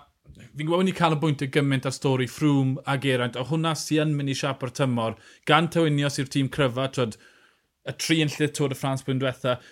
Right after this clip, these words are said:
Tro cynta ni'n cael gweld Bernal a Froome yn reidio gyda'i gilydd. Nawr, sôn yw taw reidio mewn cefnogaeth i'r tîm ma' nhw, ond, t'wod, mae'r dynamic 'na, ma' pob un manylyn, ma' pob un edrycher o'r ddoi 'na, ma' pawb yn mynd i analydio popeth ma' nhw'n neud, yndyn nhw?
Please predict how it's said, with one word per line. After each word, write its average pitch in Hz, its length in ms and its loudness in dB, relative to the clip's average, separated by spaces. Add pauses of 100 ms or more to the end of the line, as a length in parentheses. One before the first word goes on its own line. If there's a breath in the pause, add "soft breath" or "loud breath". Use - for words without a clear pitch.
Tro - 160 -2
cynta 165 420 0
ni'n 160 160 -4
cael 151 300 0
gweld 131 400 0 (340)
Bernal 131 540 2 (260 soft breath)
a 135 140 2
Froome 127 580 0 (500)
yn 127 140 -2
reidio 123 220 -2
gyda'i 123 180 -2
gilydd. 117 340 -4
Nawr, 123 160 -2
sôn 175 520 0
yw 127 200 0
taw 131 240 0 (340 loud breath)
reidio 139 380 4
mewn 139 200 0
cefnogaeth 143 840 2
i'r 135 140 -4
tîm 151 340 2
ma' 117 180 2
nhw, 110 360 0
ond, 131 320 -2 (260 soft breath)
t'wod, 117 260 -10
mae'r 123 300 -4
dynamic 135 480 2
'na, 123 100 -2
ma' 117 160 -6
pob 175 440 6 (300 soft breath)
un 160 260 4
manylyn, 143 460 4
ma' 120 120 -2
pob 147 220 2
un 135 140 2
edrycher 139 560 0
o'r 113 120 0
ddoi 117 200 2
'na, 104 220 0
ma' 113 180 -6
pawb 139 360 0
yn 123 100 0
mynd 123 100 0
i 120 40 0
analydio 117 520 -2
popeth - 500 -4
ma' 110 100 -2
nhw'n 110 160 0
neud, 98 200 -2
yndyn 104 240 -2
nhw? 90 120 -6